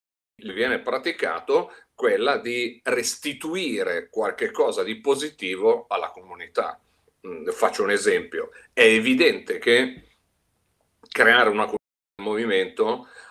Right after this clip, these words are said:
ha dei vantaggi, per esempio, sul sistema sanitario nazionale. Eh, non è assolutamente necessario di per sé per creare una cultura del movimento fare sport. Può essere sufficiente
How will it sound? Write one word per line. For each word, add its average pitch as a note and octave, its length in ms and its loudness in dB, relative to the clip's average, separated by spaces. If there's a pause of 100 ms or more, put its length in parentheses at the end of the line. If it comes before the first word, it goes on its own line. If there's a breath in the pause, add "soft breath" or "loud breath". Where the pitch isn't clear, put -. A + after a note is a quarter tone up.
ha F2 300 0
dei G2+ 200 -6
vantaggi, G2+ 1080 -6
per A#2 160 -2
esempio, F#2 460 -2
sul G#2+ 180 -10
sistema G#2+ 420 -2
sanitario G#2+ 500 -4
nazionale. D#2 680 -10 (300 soft breath)
Eh, D#2+ 340 -6 (140)
non G2 180 -2
è G2+ 80 0
assolutamente F#2+ 680 -2
necessario G2 680 -2
di A2 220 -6
per G2 240 0
sé A#2 460 4 (320 loud breath)
per G#2+ 720 2
creare A2 340 -2
una G2+ 140 -6
cultura G#2 420 -2
del G2 140 -2
movimento G2 1040 -6 (380)
fare - 640 -14
sport. - 840 -10 (100)
Può E2 160 -8
essere G2 280 -4
sufficiente A#2 920 0